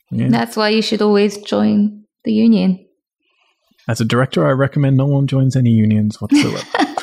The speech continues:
Speaker 1: So this film got a six point two out of ten on the I M D B. Um, oh, I did forget to mention very quickly at the beginning, we do have some new talent for, like, the D P here is a guy called Miroslav,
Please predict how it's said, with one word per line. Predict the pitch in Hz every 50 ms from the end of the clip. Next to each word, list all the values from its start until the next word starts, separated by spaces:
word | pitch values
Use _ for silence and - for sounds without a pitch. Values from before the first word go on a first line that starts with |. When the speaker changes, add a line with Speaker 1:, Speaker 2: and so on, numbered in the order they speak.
| - - - - -
Speaker 1:
So | - 147 143
this | 165 180 160 -
film | 185 160 160
got | 151 143 127
a | 127
six | 117 - - 220 214 -
point | - - 220 196 165 151 -
two | - 196 185
out | 170 151 127
of | 127 - -
ten | - - 175 175 185 196 208 190 - - _ _
on | 135 135 131
the | 127 131
I | 160 147 143
M | 143 139
D | 131 131
B. | 127 127 156 185 190 214 247 269 - _ _ _ _ - - _ _ _
Um, | - 147 143 147 147 -
oh, | 165 180 175
I | 180 180
did | 165 208 190
forget | - 220 175
to | 151 135
mention | 131 131 123 - 127
very | 123 123 120
quickly | - 123 104 123
at | 110 107
the |
beginning, | 117 113 120 120 117 113
we | 110 113
do | 131 139
have | 127 120 -
some | - 113 110 107 110 - - _ _
new | - 123 120 120 110
talent | - - 113 110 110 110 110
for, | - - 110
like, | 107 110 113
the | - 123
D | 131 151 139
P | 123 - - 120 113 113 110
here | 113 110 110 107
is | 104 104
a | - -
guy | - 107 104 110
called | - - 110 107 110
Miroslav, | 113 110 110 110 - - 110 107 107